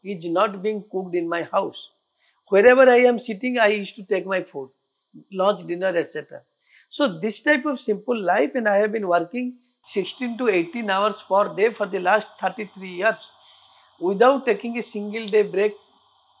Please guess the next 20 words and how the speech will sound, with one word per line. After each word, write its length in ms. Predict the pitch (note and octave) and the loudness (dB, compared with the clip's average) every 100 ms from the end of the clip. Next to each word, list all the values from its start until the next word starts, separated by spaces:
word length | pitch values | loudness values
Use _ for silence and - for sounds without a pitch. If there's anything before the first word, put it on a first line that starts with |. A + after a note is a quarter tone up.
| _ _ | _ _
for 120 | G3 | 0
my 140 | F#3+ F3+ | 2 2
leisure, 440 | D#3 G3+ A3+ D4 - - - - - - | 0 2 4 4 2 -2 -2 -4 -8 -4
or 120 | F#3+ | -2
God 280 | F3+ F3 A#3 | 2 6 8
has 200 | A3+ A3 | 8 6
not 240 | A3+ A3+ A3+ | 4 -2 -4
put 260 | G#3 G3+ | -8 -4
me 260 | G#3 G#3 G3 - _ | -4 -4 -6 -16 _
on 240 | F#3+ F#3+ | -4 -2
bed 220 | E3+ G#3 G3+ | 0 2 2
suffering 380 | F#3 E3+ G#3 | -2 -4 -4
from 180 | G3+ G3+ | -6 -8
fever 240 | F#3 F3 F#3+ | -8 -2 -2
or 220 | F#3 F3 | -2 -6
cold 200 | F#3 F#3 | -8 -8
even 220 | F3+ F3 | -8 -10
for 140 | F3 E3+ | -10 -8
one 220 | E3 D#3+ | -8 -6
day. 180 | G#3+ | -6